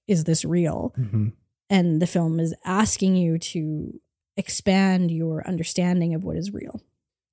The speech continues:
Speaker 2: Yeah.
Speaker 1: And I think that's really beautiful. But the other thing that really I didn't expect, based on the trailer,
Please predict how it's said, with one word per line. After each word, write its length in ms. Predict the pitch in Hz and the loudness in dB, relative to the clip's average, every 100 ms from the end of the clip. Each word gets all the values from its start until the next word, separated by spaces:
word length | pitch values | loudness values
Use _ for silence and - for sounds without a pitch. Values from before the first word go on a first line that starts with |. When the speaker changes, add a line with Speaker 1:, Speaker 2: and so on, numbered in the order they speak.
| _ - | _ -2
Speaker 2:
Yeah. 200 | 101 - - _ _ - _ _ _ _ _ _ _ - | 0 0 -8 _ _ -20 _ _ _ _ _ _ _ 2
Speaker 1:
And 320 | 214 196 175 | 4 6 4
I 40 | 165 | 2
think 140 | 170 | 0
that's 180 | 160 - | 0 -2
really 160 | 170 180 | -4 -2
beautiful. 420 | 175 180 - 151 - | -2 -2 -2 -2 2
But 80 | |
the 120 | 240 269 | 6 8
other 160 | 311 | 6
thing 180 | 311 294 | 4 4
that 120 | 247 | 4
really 400 | 196 202 196 180 | 4 4 4 2
I 100 | 180 180 | 2 0
didn't 260 | 185 175 | 2 0
expect, 720 | 196 - 247 247 247 - - - _ | 0 -2 2 2 2 -8 -12 -12 _
based 180 | 185 - | -2 2
on 80 | 180 | 2
the 60 | 165 | 0
trailer, 580 | - 285 226 170 170 | 2 4 4 4 0